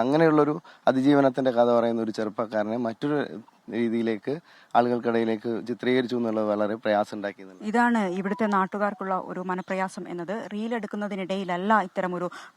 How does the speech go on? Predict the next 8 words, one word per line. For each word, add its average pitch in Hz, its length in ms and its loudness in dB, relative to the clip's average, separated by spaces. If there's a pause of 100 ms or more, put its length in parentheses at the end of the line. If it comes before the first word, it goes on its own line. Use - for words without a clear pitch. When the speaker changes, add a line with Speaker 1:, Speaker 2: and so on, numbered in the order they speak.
Speaker 2:
ദാരുണ 190 320 4
സംഭവം 180 380 -4
ഉണ്ടായത്. 170 340 -2 (120)
പ്രൊമോഷൻ 220 460 0
വീഡിയോ, 175 220 -2
ഞാൻ 180 140 0
നേരത്തെ 196 300 0
സൂചിപ്പിച്ചതുപോലെ 190 600 0